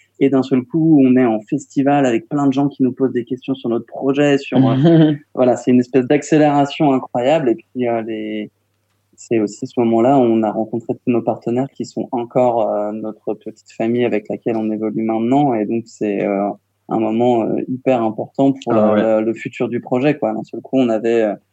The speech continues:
Speaker 1: on avait des gens qui étaient avec nous et on était plus que tous les deux à, à pas savoir où on allait. On était une équipe, quoi, après ce, après cette aventure de,
Speaker 2: Grave.
Speaker 1: du Printemps de Bourges.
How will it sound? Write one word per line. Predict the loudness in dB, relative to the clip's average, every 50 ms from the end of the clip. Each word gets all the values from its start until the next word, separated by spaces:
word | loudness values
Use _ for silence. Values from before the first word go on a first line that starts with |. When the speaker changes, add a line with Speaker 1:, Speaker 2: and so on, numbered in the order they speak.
| _ _ _ _ _
Speaker 1:
on | 0 2
avait | 2 2
des | 2 2 2 2
gens | 4 2 2 2
qui | 2
étaient | 0 2 2
avec | 2 2 0 -2 0 2
nous | 4 6 6 6 6 4
et | 2
on | 2
était | 0 -2 -6 -8
plus | -8 -8 -8
que | -8 _
tous | -6 -2 0
les | 0 0
deux | 2 2 2 2 2 2
à, | 2 0 0 -2 -4 -6 _ _ _ _ _ _ _ -2
à | 0
pas | 0 0
savoir | 0 0 0 2 4 4 4
où | 4 4
on | 4 4
allait. | 4 4 4 4
On | 4 4 2
était | 0 0 2 2 2
une | 2 2
équipe, | 0 -2 -6 -6 -4
quoi, | -4 -6 -6 -8 -10 -8
après | -8 -8 -6 -8 -8 -6
ce, | -4 -2 0 0 0 0 -2 -4
après | -4 -6 -8 -8 -8
cette | -6 -4 -2
aventure | -2 -2 -4 -6 -8 -10 -10
de, | -10 -8 -10 -8
Speaker 2:
Grave. | -4 0 0 0 0
Speaker 1:
du | -2
Printemps | -6 -8 -8 -8 -10 -10
de | -10
Bourges. | -12 -14 -14 -14 -18 -20